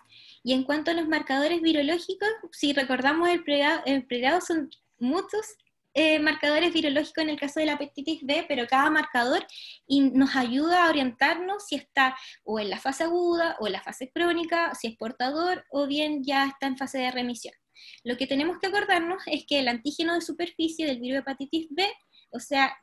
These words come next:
este examen es el examen diagnóstico. Con este nosotros vamos a solicitarlo para saber si tiene una infección por virus de hepatitis B. Ahora, ¿qué nos diferencia si es aguda o crónica?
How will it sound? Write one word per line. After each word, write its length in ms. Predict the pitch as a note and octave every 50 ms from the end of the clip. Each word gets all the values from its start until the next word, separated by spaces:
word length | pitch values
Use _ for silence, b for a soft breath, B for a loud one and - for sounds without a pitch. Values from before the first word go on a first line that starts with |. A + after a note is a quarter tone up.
| _ -
este 320 | - F4 E4+ - _ -
examen 440 | G4 G4 - - G4+ G#4 G#4 A4 G#4+ -
es 120 | - D#4+
el 160 | E4+ E4+ D#4+ D#4
examen 340 | D#4 - D4+ D4 D4 C#4+
diagnóstico. 640 | C#4 B3 A3+ A#3 G#3+ F#3+ G3 _ - - - - - _ _ -
Con 120 | B3+ C4+
este 240 | E4 F4 E4+ G4 F#4+
nosotros 400 | F#4 E4+ E4+ E4+ D#4+ F4+ E4+ E4 - - -
vamos 280 | - B3 D4 D#4 D#4+ D#4
a 60 | - -
solicitarlo 580 | D4 C4+ B3 - A#3 A3+ B3 C#4+ D#4 F#4 F#4+ F#4
para 200 | D#4+ D4 C#4 C4
saber 200 | - A#3+ C4+ D4+
si 140 | - -
tiene 180 | C4+ D4 D4 D4
una 120 | D4 D4
infección 560 | D4 C#4 C4 - G3 - - - D4 E4+ F#4 -
por 140 | F4 E4+ D#4
virus 220 | D4 D#4+ D#4 D#4+
de 40 | D#4
hepatitis 460 | D4+ D#4 D4 C#4+ C4 - C4+ C4+ A#3 -
B. 180 | G3 - - - _ _ _ B B B B B B B B B B
Ahora, 400 | - A#3+ B3 B3 A3+ G#3 - - - -
¿qué 80 | D4+
nos 160 | D#4+ F4+ F4 F4+
diferencia 560 | F#4 F4 F4 D#4+ E4 F4+ F#4 E4+ E4+ C#4 B3+
si 180 | A#3 - B3
es 160 | B3+ C4 - -
aguda 500 | - A3 A3 A3 B3 C#4+ D#4+ E4+ F4+ F4 -
o 100 | E4+ F4
crónica? 500 | - G4 F#4 D4 C4 C4 - D4 F4+ A#4+